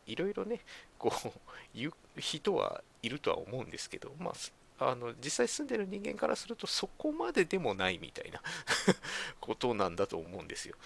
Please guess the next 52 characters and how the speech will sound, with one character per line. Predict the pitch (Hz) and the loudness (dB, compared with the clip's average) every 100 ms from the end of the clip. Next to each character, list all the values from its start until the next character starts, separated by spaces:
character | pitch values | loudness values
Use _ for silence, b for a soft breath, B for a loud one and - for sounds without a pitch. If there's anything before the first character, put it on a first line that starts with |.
| B - | B -2
ま | |
あ、 | 135 | 0
も | 165 | 0
ち | 262 | 2
ろ | 208 | 2
ん | |
そ | 123 | 0
の | |
危 | - - | 0 0
険 | - 220 | 2 2
な | 208 | 0
地 | - 202 | 0 -4
域 | - - | -4 -10
っ | - - | -12 0
て | - | 0
い | |
う | |
の | 90 82 | 2 0
は | 80 90 | 0 0
僕 | - 104 127 120 117 | -2 0 -2 -2 0
が | 117 | -2
住 | 139 | 0
ん | |
で | 98 | -2
る | - | -2
と | |
こ | - | -6
ろ | 85 | -8
に | 82 | -10
も | - | -10
も | - | -2
ち | - | 4
ろ | |
ん | 113 | 6
あ | |
る | 135 87 | 4 0
ん | |
で | - - | -8 -10
す | - | -8
よ | - | -4
ね。 | 135 | 0
こ | - | 0
の | 117 120 | 2 0
辺 | 127 | -2
に | 123 | 0
は | 127 | 0
近 | - - | 0 0
づ | 98 | 0
く | 101 - | -4 -8
な | - | -10
と | |
か、 | - 90 | -6 -6